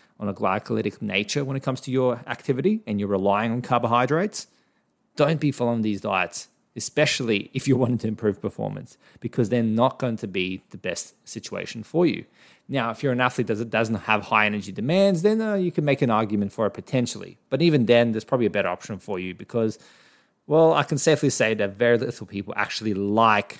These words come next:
doing keto and paleo, okay? We all love carbs, most of us at least. But yeah, why do I not recommend keto and paleo generally for an athlete? Well, one, they're hard to sustain. Two, they're nutritionally imbalanced, generally speaking. And three, they're horrible po-,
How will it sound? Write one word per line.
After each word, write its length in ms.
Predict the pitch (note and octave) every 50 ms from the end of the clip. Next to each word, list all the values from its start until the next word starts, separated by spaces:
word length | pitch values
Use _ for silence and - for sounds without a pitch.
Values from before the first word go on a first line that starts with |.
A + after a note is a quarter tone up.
| - _ _
doing 240 | - A2+ A2 G#2 G2+
keto 380 | - - A2 G2+ - G#2 G2+ G2
and 100 | F#2+ F#2+
paleo, 460 | - G#2 G2+ G2+ G2+ - G2 G2 - _ _
okay? 260 | - - G#2 G2 G#2 -
We 140 | - C#3+ F3
all 120 | F3+ D#3
love 180 | C3+ A2+ G2+ -
carbs, 400 | - - G2 G2 - - - -
most 260 | - A#2+ A#2 F#2+ - G2+
of 80 | G2
us 160 | G2 - -
at 120 | - - -
least. 340 | - D#2 D#2+ - - - _ _ _ _ _ - - - - - - _ _ _ -
But 120 | B2+ C3+
yeah, 220 | B2+ C3 G2+ - - - - - - _ _ _ _ _ _ _ _
why 460 | - A#2+ A2 A2+ A2+ A#2+ C#3 D#3 D3+
do 160 | B2+ C#3 C#3
I 100 | C3 C3
not 160 | C3 C3 B2
recommend 420 | A2+ B2+ - - B2+ B2 B2 A#2+ -
keto 260 | - C3 A#2+ C3+ B2+
and 100 | B2 A#2+
paleo 360 | - B2 A#2+ B2+ B2+ B2 A#2
generally 260 | A2 A#2 A#2 A#2+ A#2+
for 140 | A#2+ - B2
an 80 | A#2 A2+
athlete? 420 | A2 A#2+ - - C#3 D3+ D#3+ D#3+ - _ _
Well, 240 | - A#2+ A#2+ A#2+ A2+
one, 400 | G2 G#2+ B2+ D#3 G3 A3+ A#3 G#3+ - _ _ _ _ _ _ -
they're 120 | G#2 G2+
hard 220 | F#2+ A2 G#2+ G#2 G2
to 80 | - -
sustain. 440 | - A2+ - - A#2 C3 E3 E3
Two, 420 | D3+ - E3 F3 G3+ A3 A3+ A3 D#3+ -
they're 100 | B2 A#2
nutritionally 520 | A2+ G#2 - - A#2+ - - B2 A2+ G#2+
imbalanced, 320 | F#2 G2 G#2 A#2 B2+ A#2+
generally 260 | - - B2 B2 B2 A#2+
speaking. 460 | - - B2+ B2 B2 - E3 F#3 F#3 - - - - _
And 140 | - A2+ A2+
three, 300 | - - D#3+ D#3+ D#3+ E3
they're 180 | C#3+ C3 A2+
horrible 440 | G2 - - C3 C#3+ D#3 E3 D#3+ E3+
po-, 260 | D3+ - - C3+ A#2+